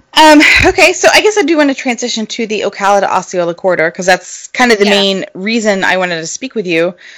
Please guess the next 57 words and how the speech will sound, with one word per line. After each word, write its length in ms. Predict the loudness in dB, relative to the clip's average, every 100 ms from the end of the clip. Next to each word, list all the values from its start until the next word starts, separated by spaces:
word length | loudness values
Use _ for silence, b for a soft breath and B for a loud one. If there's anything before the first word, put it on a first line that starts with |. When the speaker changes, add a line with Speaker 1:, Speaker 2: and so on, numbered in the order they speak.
| B
Speaker 2:
Sure. 520 | B -4 2 4 4
Speaker 1:
Um, 180 | 4 -2 0
and 380 | 2 4 2 0
it, 340 | 0 -2 -8
you 100 | -2
know, 180 | 0 0
it 200 | -2 -4
just 200 | -8 -6
came 200 | -2 0
across 300 | 0 -2 -2
my 100 | -2
radar 420 | 0 2 4 4
a 40 | 2
few 160 | -4
months 220 | -8 -8
ago, 460 | -6 0 2 2 0
and 300 | -2 -4 -6 -6
I 80 | -4
don't 220 | -2 -2
know 340 | -2 0 -2 -6
if 160 | -8 -4
a 40 |
lot 180 | 0 0
of 40 | 0
people 280 | -4 -6 -6
really 400 | -6 -4 -4 -4
know 220 | -4 -4
what 120 | -4
it 100 | -4
is 260 | 0 0 2
yet 160 | 0
in 80 | 0
the 60 | -4
Florida 260 | -6 -8
Trail 220 | -8 -8 -8
community. 580 | -8 -6 -6 -6 -8 -10 B B B
Um, 420 | -2 0 0 -2 2
they, 360 | 2 2 -2 _
I 60 | -12
think 380 | -8 -8 -8 -8
it 60 |
may 120 | -4 -2
have 120 | 0
been 160 | -2 -2
written 200 | -4 -2
about 260 | 0 0
in 40 | 0
the 80 | -4
latest 400 | -4 -4 -6 -6
Footprint 380 | -6 -6 -8
magazine 480 | -4 -2 -4 -6 -4
of 140 | -6 -6
the 40 |
Florida 260 | -6 -4 -4
Trail 240 | -4 -6
Association, 640 | -4 -4 -4 -4 -4 -4 0
but 300 | 2 2